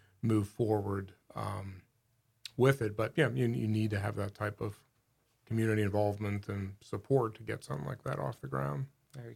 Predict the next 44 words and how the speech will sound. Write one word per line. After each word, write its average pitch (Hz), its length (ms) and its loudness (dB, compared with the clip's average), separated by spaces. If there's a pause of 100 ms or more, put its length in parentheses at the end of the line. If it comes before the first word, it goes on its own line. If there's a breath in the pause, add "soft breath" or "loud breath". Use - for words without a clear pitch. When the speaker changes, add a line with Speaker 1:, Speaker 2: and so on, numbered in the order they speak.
Speaker 2:
cool. 123 220 -12 (880 loud breath)
Um, 139 320 4
let's 143 180 0
talk 302 220 -4
a 247 60 -2
little 156 160 0
bit 143 140 4
about 135 420 0
the, 113 80 -8 (180)
the 131 140 -4
Biz 117 240 0
Expo, 110 500 -6 (440 soft breath)
the 127 60 -10
Business 117 380 -4
Expo. 107 340 -6
That's, 120 240 -2 (280 loud breath)
it's 139 160 0
something 196 280 2
that 131 220 4 (240)
I've 139 220 6
actually 135 400 2
personally, 120 600 0
I 117 120 6
haven't 120 440 2 (280)
been 117 220 0
to 113 180 -4
before. 107 600 -4 (440 loud breath)
Um, 113 580 2 (120)
I'm 113 160 -8 (100)
absolutely 123 580 2
gonna 113 200 -4
be 113 120 -2
involved 113 400 -2
in 113 80 -6
it 110 140 -8
this 123 220 -6
year, 113 100 0
but 110 120 -4
I 117 40 0
think 143 220 -4
that 143 100 0
would 143 140 0
be 131 140 -2
a, 113 180 0